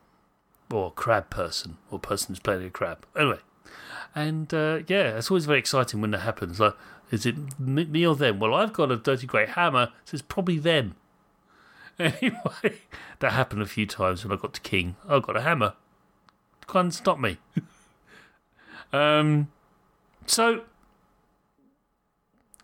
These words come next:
as playing through King of Crabs, what I noticed is that the,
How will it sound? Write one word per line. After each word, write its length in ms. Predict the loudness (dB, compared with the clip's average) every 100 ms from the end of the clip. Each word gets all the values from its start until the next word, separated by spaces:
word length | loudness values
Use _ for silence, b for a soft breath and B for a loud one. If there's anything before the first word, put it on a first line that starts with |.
| 0
as 200 | 0 0 _ _ _ _ _
playing 440 | 2 4 4 2 -2
through 500 | -2 2 4 4 0 _ _ -2
King 180 | 0
of 80 | 2
Crabs, 260 | 2 0 2
what 120 | 2
I 40 | 4
noticed 580 | 4 2 -2 -6 -10 -14 B B B B B B B
is 260 | 0 2 4
that 220 | 2 0 -10 -4
the, 340 | 2 4 2